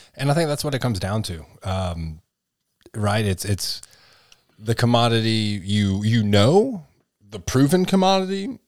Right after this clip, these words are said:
and the, the one that, that you like and you can see a, a future for. But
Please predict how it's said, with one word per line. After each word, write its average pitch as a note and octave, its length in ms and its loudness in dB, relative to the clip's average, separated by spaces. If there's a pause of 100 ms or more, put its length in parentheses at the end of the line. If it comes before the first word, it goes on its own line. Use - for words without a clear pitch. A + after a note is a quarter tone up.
and A#2+ 160 -2
the, A#2 80 2
the A2+ 320 -4
one A#2+ 300 2
that, G#2 280 2
that G#2 160 -4
you G#2 140 -4
like G2+ 320 0
and G#2 100 -2
you F#2 60 -4
can F#2+ 140 -4
see F#2+ 240 -2
a, F2+ 80 -4
a E2+ 120 -10
future F2+ 400 -8
for. D#2+ 380 -14 (540)
But G#2 420 0